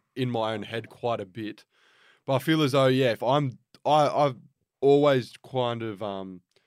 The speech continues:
taken it on. I think I've always travelled, like, I've always lived down Cronulla way, always had mates over, east and suburbs. So I've always done a lot of driving, always done a lot of travelling. So I've always had that time to myself.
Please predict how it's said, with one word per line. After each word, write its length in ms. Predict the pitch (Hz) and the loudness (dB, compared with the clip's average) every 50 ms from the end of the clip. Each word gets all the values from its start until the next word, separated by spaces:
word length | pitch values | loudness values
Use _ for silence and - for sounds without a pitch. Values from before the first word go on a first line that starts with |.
| _ _ _ _ _ _ _ _ _ _ _ _ _ _ _ _ | _ _ _ _ _ _ _ _ _ _ _ _ _ _ _ _
taken 440 | - - 135 127 127 - 123 107 107 | -8 -4 -2 -2 -2 -2 -6 -8 -6
it 80 | 107 | -6
on. 120 | 113 120 117 | -4 -4 -4
I 60 | 107 | -4
think 160 | - 131 123 | -4 -4 -4
I've 120 | 117 113 | -2 0
always 300 | 123 131 143 131 110 101 | 0 0 2 0 0 -2
travelled, 540 | - - - - 110 107 110 110 117 113 101 | -8 -14 -14 -8 -6 -6 -4 -4 -6 -6 -4
like, 220 | 110 104 101 95 - _ _ _ _ _ - | -4 -4 -4 -4 -6 _ _ _ _ _ -14
I've 80 | 107 104 | -8 -6
always 220 | 107 107 104 95 | -4 -4 -4 -6
lived 220 | 95 104 98 85 - | -6 -10 -10 -10 -10
down 320 | 107 104 101 101 101 95 | -10 -8 -8 -8 -10 -12
Cronulla 320 | _ - 104 104 98 98 98 | _ -14 -12 -10 -8 -8 -8
way, 220 | 98 98 98 92 _ - | -6 -6 -8 -10 _ -10
always 220 | - 101 101 90 | -8 -6 -6 -6
had 120 | 104 101 90 | -8 -12 -12
mates 320 | 98 92 92 90 - - | -12 -12 -12 -12 -12 -10
over, 260 | 98 95 87 95 92 _ _ _ _ _ _ _ _ _ _ _ - | -12 -10 -10 -12 -16 _ _ _ _ _ _ _ _ _ _ _ -12
east 160 | 107 104 87 | -12 -12 -12
and 40 | - | -10
suburbs. 240 | - 117 98 - - | -8 -8 -8 -8 -6
So 80 | 107 | -8
I've 80 | 107 104 | -4 -2
always 200 | 120 123 117 107 | 0 2 0 0
done 120 | 117 110 107 | -2 -4 -4
a 40 | 107 | -4
lot 120 | 104 98 | -6 -8
of 60 | 92 | -8
driving, 440 | - 110 104 104 104 104 98 101 98 | -10 -8 -6 -4 -2 -2 -4 -4 -6
always 200 | 104 101 101 98 | -4 -6 -6 -6
done 80 | 104 101 | -6 -10
a 40 | |
lot 100 | 101 98 | -10 -12
of 60 | 95 - | -12 -14
travelling. 320 | - - 107 101 104 92 | -10 -10 -10 -10 -10 -12
So 120 | 82 104 | -12 -12
I've 80 | 98 98 | -10 -6
always 240 | 110 117 117 107 - | -4 -4 -4 -4 -4
had 160 | - 107 110 | -10 -10 -6
that 180 | 110 - - - | -6 -8 -8 -10
time 260 | - 104 101 98 98 | -12 -12 -12 -12 -12
to 80 | - 101 | -14 -16
myself. 540 | 101 92 87 - 104 101 135 - _ _ | -16 -16 -14 -12 -12 -12 -12 -12 _ _